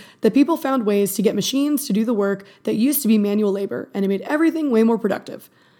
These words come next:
So economies are gonna grow super fast, and technology is going to advance with it. The only other two moments in all of human history that are comparable to the Industrial Revolution are the Neolithic Revolution,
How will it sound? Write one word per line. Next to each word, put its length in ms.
So 160
economies 500
are 100
gonna 160
grow 220
super 480
fast, 460
and 100
technology 640
is 140
going 160
to 60
advance 420
with 160
it. 160
The 120
only 320
other 220
two 240
moments 380
in 80
all 180
of 80
human 220
history 320
that 100
are 60
comparable 500
to 140
the 100
Industrial 400
Revolution 720
are 100
the 100
Neolithic 540
Revolution, 640